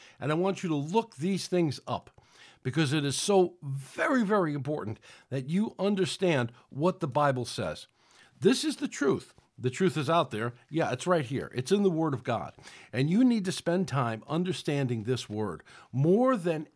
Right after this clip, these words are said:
anything else in the world, you need to understand this, because this is going to be, th-, this is the, the Word is a, is a light, and it's,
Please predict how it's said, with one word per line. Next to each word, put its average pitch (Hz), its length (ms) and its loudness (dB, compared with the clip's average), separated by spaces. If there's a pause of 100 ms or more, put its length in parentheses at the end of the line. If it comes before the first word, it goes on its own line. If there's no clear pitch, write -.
anything 269 460 2
else 160 260 2
in 156 100 -2
the 151 60 0
world, 127 460 0 (260)
you 180 300 0
need 170 240 0
to 139 160 -8
understand 135 640 -2
this, 101 300 -6
because 117 360 -4 (140)
this 240 380 0
is 151 160 -2
going 151 320 -2
to 123 80 -8
be, 117 320 -2 (1800)
th-, 131 160 -6
this 165 280 -2
is 147 180 0
the, 139 140 0
the 131 260 -4
Word 185 320 2
is 151 180 -2
a, 135 40 -2
is 113 300 -6
a 113 60 -8
light, 175 480 -2 (120)
and 120 120 -2
it's, - 380 -12